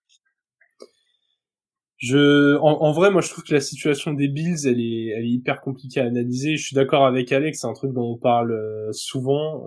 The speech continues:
Euh, moi, je pensais que McDermott allait sauter, euh, à, à la dernière intersaison, et je pense encore que, je pense encore qu'il faut changer quelque chose. Alors ouais, c'est un peu le, c'est un peu le fusible, euh, facile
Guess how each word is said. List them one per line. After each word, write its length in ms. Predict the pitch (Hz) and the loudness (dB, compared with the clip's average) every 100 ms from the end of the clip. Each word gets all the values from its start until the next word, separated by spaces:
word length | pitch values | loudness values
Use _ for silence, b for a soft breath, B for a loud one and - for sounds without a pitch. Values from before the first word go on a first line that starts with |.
| 107 | -12
Euh, 240 | 107 107 | -12 -8
moi, 160 | 110 143 | -4 -4
je 80 | |
pensais 300 | - 156 165 | -2 -4 -4
que 80 | - | -4
McDermott 600 | 143 127 127 131 147 143 | -4 -2 0 0 0 -2
allait 200 | 131 117 | 0 0
sauter, 560 | 120 - 123 135 143 151 _ _ | -2 -2 -2 -2 -4 -6 _ _
euh, 400 | 107 104 107 110 107 113 | -10 -8 -6 -8 -10 -14
à, 420 | - 117 113 - 117 | -10 -8 -8 -6 -6
à 80 | |
la 100 | 117 | -6
dernière 280 | 110 117 113 | -4 -4 -4
intersaison, 680 | 113 120 113 - 120 147 160 _ B B B - | -4 -6 -4 0 0 0 -4 _ B B B -6
et 60 | 127 | -4
je 140 | - | -2
pense 240 | 143 135 | -2 0
encore 260 | 143 143 147 | -2 -2 -4
que, 520 | - 127 117 110 110 | 0 0 2 -2 -4
je 80 | 107 - | -8 -8
pense 180 | 123 | -8
encore 220 | 127 143 139 | -6 -6 -8
qu'il 140 | 127 | -6
faut 120 | 123 | -4
changer 280 | 123 120 120 | -2 0 0
quelque 200 | 120 120 | 2 0
chose. 300 | - 160 123 b b b b | 0 -2 -2 b b b b
Alors 260 | 117 123 139 | 2 6 8
ouais, 320 | 156 165 156 - B B B B B - - | 10 6 4 -8 B B B B B -20 -18
c'est 200 | - - | -6 2
un 100 | 151 | 4
peu 160 | 147 190 | 4 4
le, 300 | 180 147 139 | 4 6 4
c'est 140 | 139 | 2
un 80 | 135 | -2
peu 140 | 131 180 | 2 4
le 140 | 147 | 4
fusible, 680 | 135 160 151 165 139 120 - 127 | -2 -6 -6 -6 -4 -6 -6 -10
euh, 480 | 113 110 110 107 110 - | -8 -8 -8 -10 -12 -2
facile 560 | 135 127 - 165 120 | -2 -2 -6 -8 -10